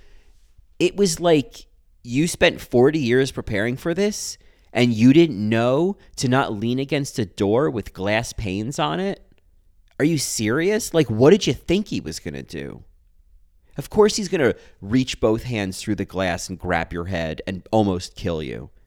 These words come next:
Like, how did, how did that happen? How did you, how did you prepare all these years?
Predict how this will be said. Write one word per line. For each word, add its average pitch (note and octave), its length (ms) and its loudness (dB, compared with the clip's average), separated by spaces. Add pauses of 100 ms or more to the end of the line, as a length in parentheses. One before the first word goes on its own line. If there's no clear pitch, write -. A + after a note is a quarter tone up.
(280)
Like, F#3+ 140 2
how F3+ 260 2
did, C#4 220 4
how A3+ 240 -4
did E4+ 140 -2
that B3+ 180 -2
happen? - 600 -6 (220)
How A#3 160 2
did E4 220 4
you, E4 200 -4 (200)
how C4+ 160 -6
did F#4+ 200 -2
you C4 80 -4
prepare A#3 540 -6
all G#3 140 -4
these G3+ 260 -10
years? A3 340 -6